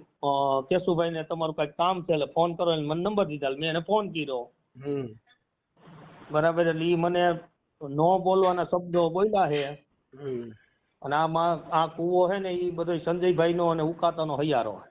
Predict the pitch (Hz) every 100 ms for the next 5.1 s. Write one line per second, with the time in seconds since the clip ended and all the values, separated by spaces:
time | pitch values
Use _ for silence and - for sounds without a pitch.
0 | _ _ _ _ _ _ _ _ _ _
1 | - - _ - 120 127 104 98 98 127
2 | 131 139 131 127 131 131 - 131 131 131
3 | 156 147 135 - 127 131 120 120 113 120
4 | 131 135 170 127 131 - 131 131 127 120
5 | 123